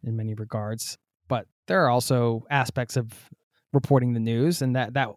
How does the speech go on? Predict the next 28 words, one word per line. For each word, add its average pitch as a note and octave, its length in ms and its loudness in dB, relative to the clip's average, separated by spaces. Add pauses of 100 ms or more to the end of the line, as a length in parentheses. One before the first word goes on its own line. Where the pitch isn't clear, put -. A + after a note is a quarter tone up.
was C3 280 2
a B2 100 -2
thing B2 260 -2
that A2+ 120 -4
happened, B2+ 480 0
right? B2 320 -2 (420)
But D3+ 260 8
it's E3+ 180 4
a E3 40 4
lot E3+ 200 8
easier D#3+ 360 8
to C#3 100 2
put E3+ 160 4
yourself D3+ 360 6
in, C3 260 2
in D3+ 120 6
an C3+ 80 6
individual's C3 600 6
shoes D3+ 460 8
in C3+ 80 -2
that B2 140 -2
situation C#3 640 0
as B2+ 140 0
opposed B2+ 440 2
to A#2+ 380 6 (760)
the C3 360 2
grid's D3 440 6
shoes A2 540 0